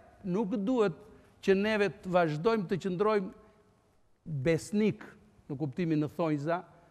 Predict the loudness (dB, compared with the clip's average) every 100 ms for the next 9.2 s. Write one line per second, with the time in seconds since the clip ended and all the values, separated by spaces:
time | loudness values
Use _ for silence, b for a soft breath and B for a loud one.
0 | b 0 0 0 0 4 6 6 2 0
1 | -6 -2 0 0 -4 -6 -4 -4 -6 -20
2 | _ _ _ -2 -2 -2 -8 -8 -14 _
3 | -4 0 -2 -4 -16 -20 -20 _ -6 -4
4 | -8 -8 -4 0 0 -4 -14 -20 _ -16
5 | -6 -2 0 0 -2 -6 -8 -14 -14 _
6 | _ _ _ -6 -4 -4 -6 -2 -2 -2
7 | -16 _ _ _ _ -8 -8 -6 -4 -4
8 | -8 -20 _ _ -10 -6 -4 -4 -6 -8
9 | -14